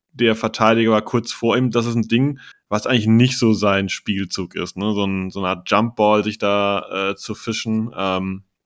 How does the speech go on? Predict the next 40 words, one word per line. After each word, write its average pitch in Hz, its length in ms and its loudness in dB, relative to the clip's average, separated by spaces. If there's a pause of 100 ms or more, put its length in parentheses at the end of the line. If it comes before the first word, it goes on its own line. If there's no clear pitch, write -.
(120)
das - 180 -10
war 147 160 4
richtig 107 320 -4
gut. 95 240 -8
Also 87 440 -4 (260)
ich - 120 -14
hab - 200 -8 (220)
wenig 123 360 8
gemeckern. 120 540 4
Ich, - 240 -4 (300)
ich 120 140 0
war 120 160 4
positiver 165 480 4
Dinge 123 300 2
beim 107 200 2
ersten 110 300 0
Catch 113 220 -4
von 101 160 -6
Christian 95 420 -8
Watson. 95 300 -4
Ich 90 60 -6
weiß 107 120 0
nicht, 123 60 -2
ob 110 80 -4
ihr - 20 0
es 110 60 -4
noch 113 100 -2
auf 90 100 -4
dem 107 80 -4
Schirm 143 280 2
hattet. 139 200 -2
Das 113 220 -4
war, 113 420 4
ähm, 107 440 0 (260)
so 113 80 -2
eine 110 120 4
Art 92 200 2
Curl 123 320 6
Round, 131 680 6
äh, 117 200 -4